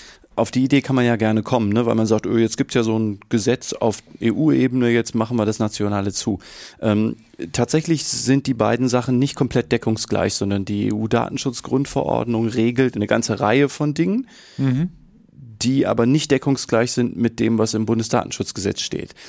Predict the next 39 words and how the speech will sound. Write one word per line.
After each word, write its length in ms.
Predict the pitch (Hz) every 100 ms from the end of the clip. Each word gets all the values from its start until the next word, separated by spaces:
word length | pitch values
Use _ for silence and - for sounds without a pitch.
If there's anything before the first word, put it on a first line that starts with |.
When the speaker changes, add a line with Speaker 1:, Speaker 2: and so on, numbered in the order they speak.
| -
Speaker 1:
sondern 240 | - 104 104
man 160 | 104
hat 140 | 110 -
so 80 | 117
ein 140 | 107
paar 380 | - 113 123 120
Aspekte 720 | - 117 - 120 - - 127 110
weggelassen 760 | 123 127 165 147 156 - 165
bei 100 | 147
der 160 | 147 143
Datenschutzgrundverordnung, 1200 | 135 135 143 143 - 139 139 131 117 117 123 117 -
die 360 | 113 117 120 -
sozusagen 640 | - 117 110 107 110 107
so 240 | 110 135
national 760 | 123 127 - - 117 110 113 127
sind, 280 | 120 123 - - - -
dass 160 | - 107
sie 180 | 113 - -
bestimmte 720 | - 76 - 127 - 131 131 110
Regelungen 420 | 117 120 110 107
on 160 | 110
top 240 | - 123 -
brauchen 480 | - 107 107 - 104
oder 240 | 107 107
dass 180 | 110 -
sie 100 | 113
in 120 | 113
Gesetzesbereiche 1000 | 113 107 120 - 123 - 104 104 107 123
vordringen, 580 | - 110 113 107 107 104 - - - -
die 80 | 113
mit 180 | 110 107
Datenschutz 500 | 101 - 123 - 117
nicht 160 | 110
so 100 | -
originär 480 | - 110 104 107 107
was 160 | 110 -
zu 100 | -
tun 300 | - 107 98
haben. 320 | - -